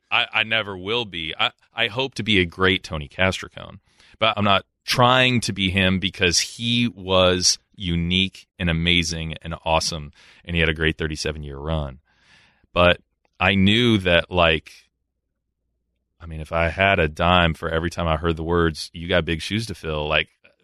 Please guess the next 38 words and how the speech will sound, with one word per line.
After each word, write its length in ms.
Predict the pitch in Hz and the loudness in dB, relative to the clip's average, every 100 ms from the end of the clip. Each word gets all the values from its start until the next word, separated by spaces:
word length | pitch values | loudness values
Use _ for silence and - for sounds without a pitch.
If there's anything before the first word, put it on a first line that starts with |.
| _ - | _ -8
I'd 160 | 98 | -8
be 80 | 104 | -6
buying 300 | 101 113 120 | -4 0 -2
some 140 | 110 123 | -4 -6
of 40 | |
that 80 | 117 | -4
expensive 420 | 117 - 127 113 | -6 -8 -10 -10
real 140 | 113 185 | -8 -8
estate 240 | - 113 | -2 -2
we've 160 | 101 98 | -2 0
got 160 | 104 101 | 0 0
here 120 | 95 | -4
in 60 | |
Seattle. 480 | 90 98 90 80 78 _ - _ _ - | -4 -4 -4 -4 -10 _ -20 _ _ -6
And 160 | 123 | -2
so 420 | 120 135 120 117 - _ _ _ _ _ _ _ _ | 2 4 4 2 -2 _ _ _ _ _ _ _ _
I, 180 | 113 110 - | 0 0 0
I 100 | 113 | 0
needed 520 | 110 113 113 110 101 | 0 -2 0 -2 -4
support 640 | - - 98 - 95 85 - _ _ - | -2 0 0 0 2 2 -2 _ _ -10
in 140 | 87 | -6
that. 240 | 82 73 - - | -2 -4 -4 -2
And 140 | 92 | 2
I 100 | 92 | 4
just 220 | 92 90 | 2 0
knew 440 | 90 87 90 80 78 | 4 6 6 4 -2
that 100 | 87 | -8
my 100 | 80 | -10
boss 300 | 71 80 90 | -4 -2 -2
would 100 | 87 | -4
support 320 | - - 90 82 | -12 -6 -4 -4
me. 240 | 80 78 _ | -10 -14 _
Jen 260 | - 85 | -6 -2
was 120 | 85 - | -2 -6
gonna 120 | 85 | -12
support 420 | - - 85 80 | -12 -10 -8 -8
me. 300 | 82 78 71 _ _ _ _ - | -10 -16 -20 _ _ _ _ -18
Uh, 420 | 76 73 71 | -12 -12 -12